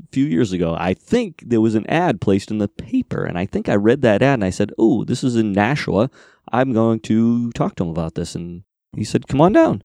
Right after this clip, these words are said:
And we started doing our things, and, uh, you know, we taped a lot of stuff, preparing possibly for a television, but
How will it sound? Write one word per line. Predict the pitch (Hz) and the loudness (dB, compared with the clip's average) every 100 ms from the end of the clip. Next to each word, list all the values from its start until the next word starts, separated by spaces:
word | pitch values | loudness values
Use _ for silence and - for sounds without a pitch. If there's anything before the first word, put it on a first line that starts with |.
| _ _ - | _ _ -4
And | 87 87 | -2 2
we | 90 | 0
started | - 110 123 | 4 6 6
doing | 127 135 | 4 4
our | 147 | 0
things, | - 180 104 85 | 0 -4 -4 -6
and, | 82 80 - | -8 -8 -4
uh, | 85 92 98 _ _ _ | -4 -4 -6 _ _ _
you | - | -2
know, | 123 | 0
we | 123 | 2
taped | 165 165 | 0 0
a | 147 | 2
lot | 139 | 2
of | 131 | 0
stuff, | - 120 120 - _ _ - | 0 0 0 -6 _ _ -6
preparing | 127 - - 214 196 147 | -6 -4 -4 0 0 -2
possibly | - 120 113 107 | 0 0 0 0
for | 98 92 | -2 -2
a | |
television, | - 87 87 82 82 85 | -2 0 0 -2 -4 -4
but | 82 | -4